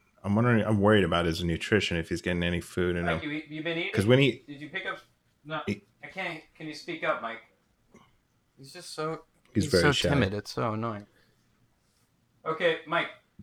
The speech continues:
Speaker 2: Listen, uh, we just scored this one with three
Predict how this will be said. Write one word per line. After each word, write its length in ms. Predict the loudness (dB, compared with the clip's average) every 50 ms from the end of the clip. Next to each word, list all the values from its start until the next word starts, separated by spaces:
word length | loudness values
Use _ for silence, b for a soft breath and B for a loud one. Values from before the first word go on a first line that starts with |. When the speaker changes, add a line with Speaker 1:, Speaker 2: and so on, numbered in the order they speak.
| -20 _ _ _ _ -10 -10
Speaker 2:
Listen, 340 | -8 -8 -6 -8 -6 -6 -6
uh, 380 | -4 -4 -2 -2 -2 -4 -4 -8 -14 _ _ _ _ _
we 120 | -18 -16 -12
just 220 | -12 -12 -12 -12
scored 280 | -10 -6 -4 -4 -4 -6 -8
this 160 | -10 -10 -8
one 180 | -6 -6 -6 -6
with 100 | -8 -12 -12
three 260 | -12 -10 -10 -10 -10